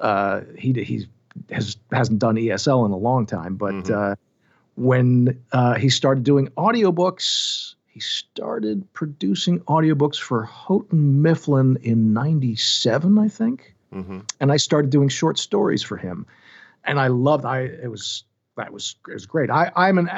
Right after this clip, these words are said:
Speaker 1: I, I love to read, although I will say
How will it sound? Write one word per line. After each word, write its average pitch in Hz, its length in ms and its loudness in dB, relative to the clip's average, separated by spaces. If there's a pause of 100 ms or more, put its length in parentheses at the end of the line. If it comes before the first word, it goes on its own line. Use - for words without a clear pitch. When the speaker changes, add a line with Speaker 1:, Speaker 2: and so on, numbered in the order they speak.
(120)
Speaker 1:
I, 170 240 0
I 160 140 2
love 175 360 4
to 180 100 -6
read, 147 440 0 (200)
although 131 280 2
I 131 60 2
will 135 180 2
say 135 480 2